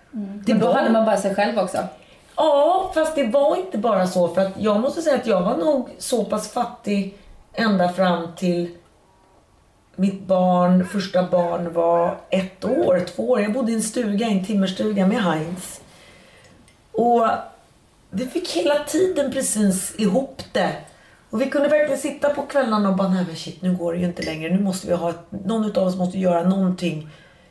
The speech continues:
Speaker 2: Taxi, ringa i Heta linjen eller bli någon sån här,"
Speaker 1: <laughs>
Speaker 2: ja men du vet, när man bara,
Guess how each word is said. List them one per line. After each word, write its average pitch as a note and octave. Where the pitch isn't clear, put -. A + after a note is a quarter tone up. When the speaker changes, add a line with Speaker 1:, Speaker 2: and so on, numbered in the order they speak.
Speaker 2:
Taxi, F#3
ringa F3+
i F3
Heta F#3
linjen F#3
eller F3+
bli F3+
någon F3
sån E3+
här," E3+
Speaker 1:
<laughs> -
Speaker 2:
ja B3+
men A#3+
du A3
vet, B3+
när D#4
man D#4+
bara, D4+